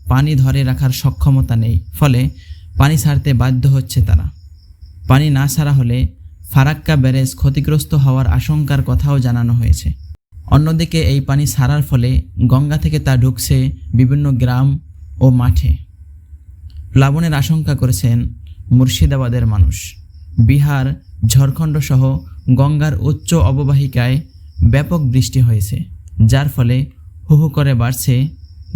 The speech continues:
গঙ্গার পানির স্তর। ফারাক্কা ব্যারেজের আপস্ট্রিমে পানি ধারণ ক্ষমতা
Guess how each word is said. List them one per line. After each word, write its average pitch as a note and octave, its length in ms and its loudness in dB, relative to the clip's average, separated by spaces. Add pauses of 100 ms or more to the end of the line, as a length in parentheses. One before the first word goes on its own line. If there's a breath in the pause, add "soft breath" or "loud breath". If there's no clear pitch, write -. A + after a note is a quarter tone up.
গঙ্গার B2+ 320 2
পানির A#2 340 0
স্তর। - 220 0 (1800 loud breath)
ফারাক্কা D#3 420 0
ব্যারেজের C#3+ 460 0 (120)
আপস্ট্রিমে C3+ 680 0 (380)
পানি C3+ 240 2
ধারণ C3+ 340 0
ক্ষমতা C#3+ 400 0